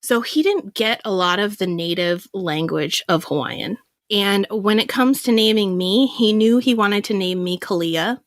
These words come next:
and he spelt it K A L E A, which in the English would be like, Okay, Kalia.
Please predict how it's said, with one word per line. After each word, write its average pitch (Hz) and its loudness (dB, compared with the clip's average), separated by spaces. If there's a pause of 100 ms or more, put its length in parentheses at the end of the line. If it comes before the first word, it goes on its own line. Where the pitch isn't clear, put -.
(200)
and 208 -4
he 233 0
spelt 226 -6
it 180 -6
K 196 -2
A 196 -4
L 175 -2
E 165 -10
A, 226 -4 (500)
which 226 -2 (220)
in 202 2
the - -4
English 254 2
would 208 -2
be 190 -2
like, 180 0
Okay, 240 2
Kalia. 311 0